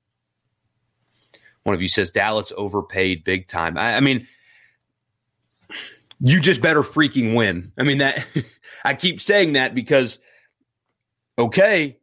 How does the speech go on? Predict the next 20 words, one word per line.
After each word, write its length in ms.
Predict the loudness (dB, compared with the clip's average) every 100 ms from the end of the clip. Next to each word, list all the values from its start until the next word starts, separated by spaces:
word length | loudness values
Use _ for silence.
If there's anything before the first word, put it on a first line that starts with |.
| _ _ _
you 140 | -10 -4
wanna 200 | -2 -2
pay 240 | 0 0
him 120 | 0
forty-two 480 | -2 -2 -2 0 0
mil, 500 | 2 4 4 2 -4
you 100 | -4
wanna 200 | -2 0
hamstring 420 | 0 -2 -2 -2 -2
yourselves 440 | -2 2 0 0
a 40 |
little 200 | -4 -2
bit 180 | 0 0
the 80 | 0
next 240 | -2 -2
few 180 | -4 -2
years. 280 | 2 2 0
Not 200 | -4 -2
this 240 | -2 -2
one. 220 | -6 -6